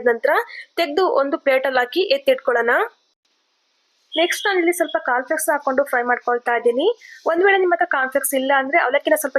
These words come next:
ಜಾಸ್ತಿನೇ ಹಾಕೊಳ್ಳಿ. ನೋಡಿ, ಇದನ್ನು ಕೂಡ ಚೆನ್ನಾಗಿ ಫ್ರೈ ಮಾಡ್ಕೊಂಡು ಒಂದ್ ಪ್ಲೇಟಿಗೆ ಹಾಕಿ ಎತ್ತಿಟ್ಕೊಳ್ತಾ ಇದ್ದೀನಿ. ನಂತರ ನಾನಿಲ್ಲಿ ಸ್ವಲ್ಪ ಕಡಲೆಕಾಯಿ ಬೀಜನ ಹಾಕೊಂಡು ಫ್ರೈ ಮಾಡ್ಕೊಳ್ತೀನಿ. ಈ ರೀತಿಯಾಗಿ ಜರಡಿಲಿ ಹಾಕೊಂಡು ಫ್ರೈ ಮಾಡ್ಕೊಳ್ಳೋದ್ರಿಂದ ತೆಗೆದಕ್ಕೂ ಈಸಿ ಆಗುತ್ತೆ, ಹಾಗೇನೆ ಎಣ್ಣೆನೂ ಕೂಡ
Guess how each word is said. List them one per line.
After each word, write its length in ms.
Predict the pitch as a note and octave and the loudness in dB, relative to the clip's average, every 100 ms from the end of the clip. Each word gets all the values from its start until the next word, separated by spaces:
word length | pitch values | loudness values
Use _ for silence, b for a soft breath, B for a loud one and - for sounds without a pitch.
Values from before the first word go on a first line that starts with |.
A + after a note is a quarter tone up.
| A3 | 0
ಜಾಸ್ತಿನೇ 360 | - - C#4 C4 | 0 -2 0 0
ಹಾಕೊಳ್ಳಿ. 360 | A3+ - A#3+ F#4 A4+ B B D4 | 0 0 2 2 0 B B -2
ನೋಡಿ, 140 | F4+ D4+ | 0 2
ಇದನ್ನು 180 | D#4+ E4+ | 2 2
ಕೂಡ 120 | D4+ D4+ | 0 0
ಚೆನ್ನಾಗಿ 300 | B3 C4 D4+ - | 0 0 -2 -2
ಫ್ರೈ 100 | B3 B3 | -2 0
ಮಾಡ್ಕೊಂಡು 400 | A#3+ B3 B3 E4+ - | 0 0 0 2 2
ಒಂದ್ 120 | D#4 D4+ | 0 0
ಪ್ಲೇಟಿಗೆ 240 | C#4 C#4 | 0 2
ಹಾಕಿ 200 | B3 D4 B3+ | 0 0 2
ಎತ್ತಿಟ್ಕೊಳ್ತಾ 580 | B3+ A#3+ A#3+ A#3 A#3+ A#3 | 2 0 0 0 0 2
ಇದ್ದೀನಿ. 280 | A3+ A#3+ F#4 C5 - _ _ _ _ _ - | 2 2 2 0 -4 _ _ _ _ _ -4
ನಂತರ 220 | E4+ F#4 G4 | -2 0 0
ನಾನಿಲ್ಲಿ 220 | F4+ E4+ E4+ | 2 2 0
ಸ್ವಲ್ಪ 200 | D4+ D#4+ | -4 -4
ಕಡಲೆಕಾಯಿ 320 | B3+ C4 D4 C4 | -2 0 0 0
ಬೀಜನ 240 | C4+ B3+ | 0 0
ಹಾಕೊಂಡು 300 | B3 B3 D#4+ F4+ | 0 0 0 0
ಫ್ರೈ 120 | C4 B3 | -2 -2
ಮಾಡ್ಕೊಳ್ತೀನಿ. 580 | A#3 A#3+ A#3+ B3+ C4 G4+ A4+ b b | -2 -2 -2 0 2 2 0 b b
ಈ 60 | E4+ | -2
ರೀತಿಯಾಗಿ 280 | E4+ F4+ E4+ | 0 0 4
ಜರಡಿಲಿ 320 | C#4 C#4 F4 D#4+ | 4 4 2 2
ಹಾಕೊಂಡು 260 | D#4 D4 D4+ | 0 0 0
ಫ್ರೈ 100 | B3+ B3+ | 0 0
ಮಾಡ್ಕೊಳ್ಳೋದ್ರಿಂದ 540 | A#3+ - B3 A#3+ B3 D4+ - | 0 0 -2 -2 0 0 0
ತೆಗೆದಕ್ಕೂ 380 | C#4 D4 D#4+ E4+ C4+ | 0 2 2 2 0
ಈಸಿ 180 | B3+ C4+ | 0 2
ಆಗುತ್ತೆ, 280 | B3 B3 F4 D4+ | 2 2 0 0
ಹಾಗೇನೆ 260 | C4 C#4+ C4 | 2 2 2
ಎಣ್ಣೆನೂ 280 | B3+ C#4+ | 2 0
ಕೂಡ 80 | D#4+ | 0